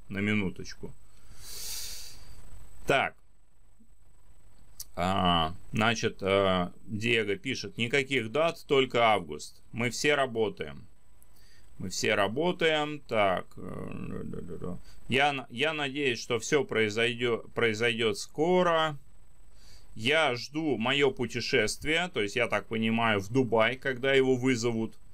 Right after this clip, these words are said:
Я жду, ну, жду моей поездки в Дубай, но я не знаю, когда она произойдёт. И я был только одну неделю отсутствовал. Короче, в Эквадоре он был.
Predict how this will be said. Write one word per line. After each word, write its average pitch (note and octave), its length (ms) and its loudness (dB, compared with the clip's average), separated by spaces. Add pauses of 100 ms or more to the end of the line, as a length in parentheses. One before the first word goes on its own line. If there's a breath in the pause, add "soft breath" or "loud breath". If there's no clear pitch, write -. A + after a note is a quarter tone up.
(420 soft breath)
Я A2+ 360 2
жду, A2 560 -2
ну, A#2+ 260 -4
жду A#2+ 200 4
моей B2 300 2
поездки A2+ 520 0
в G2+ 100 -6
Дубай, D#3 560 2
но C3 220 -2
я A#2+ 160 2
не A#2+ 120 0
знаю, B2 280 0
когда A2 380 2
она A#2+ 160 0
произойдёт. G#2+ 720 0 (1200 soft breath)
И A#2 440 2
я B2 200 2
был C#3 280 2
только B2 380 2
одну A#2 220 0
неделю A#2+ 540 2
отсутствовал. G2+ 720 -2
Короче, G2 400 0
в F#2 100 4
Эквадоре A2 540 4
он F#2 160 -2
был. E2 220 -2